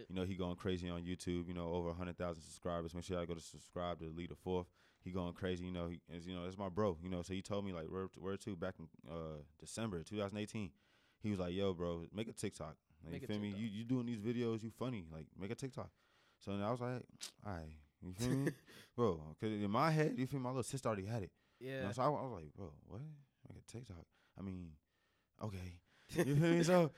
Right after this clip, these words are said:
Speaker 2: <laughs>
Speaker 1: I did it 'cause I was like, "Shoot," you feel me? Like, you already, you eating, you feel me? I'm trying to
Speaker 2: Mm-hmm.
Speaker 1: get with you, you going and go further, you feel me? So I'm trying, like, if this is a team effort, you feel me? I'ma listen to my bro.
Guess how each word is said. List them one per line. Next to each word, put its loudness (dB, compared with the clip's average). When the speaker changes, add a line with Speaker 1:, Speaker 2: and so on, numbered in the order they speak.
Speaker 2:
<laughs> -14
Speaker 1:
I 4
did 6
it 4
'cause 2
I 10
was 4
like, 2
"Shoot," 2
you -2
feel 0
me? 2
Like, 2
you 4
already, 4
you -2
eating, 2
you -6
feel -4
me? 0
I'm 2
trying 0
to 2
Speaker 2:
Mm-hmm. -4
Speaker 1:
get 0
with -2
you, -2
you 0
going 2
and -6
go 2
further, 4
you -2
feel -2
me? -2
So -4
I'm -2
trying, -2
like, -4
if -8
this -4
is -8
a -14
team -4
effort, 0
you -2
feel -6
me? -6
I'ma -4
listen -2
to -10
my -4
bro. 2